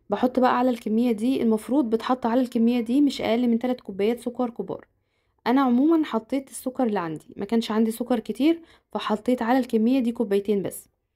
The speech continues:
بقلبه، وبضيف ليه معلقة صغيرة من ملح الليمون. ملح الليمون هنا كمادة حافظة وبيديلها مزازة حلوة جدًا.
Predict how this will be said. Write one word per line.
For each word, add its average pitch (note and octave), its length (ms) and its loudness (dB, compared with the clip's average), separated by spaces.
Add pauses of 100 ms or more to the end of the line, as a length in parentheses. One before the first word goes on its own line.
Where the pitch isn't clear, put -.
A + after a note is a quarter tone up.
(380)
بقلبه، G#3+ 420 2
وبضيف A#3 500 0
ليه A#3 240 0
معلقة G#3+ 340 -2
صغيرة G#3+ 380 -2
من G#3 180 -2
ملح A3+ 220 -4
الليمون. A3+ 440 2 (880)
ملح B3+ 280 0
الليمون A3 340 2
هنا B3+ 160 2
كمادة A3+ 400 -4
حافظة C#4 380 -2
وبيديلها A3+ 400 -2
مزازة G#3+ 320 -2
حلوة G#3 240 -2
جدًا. F3+ 260 -12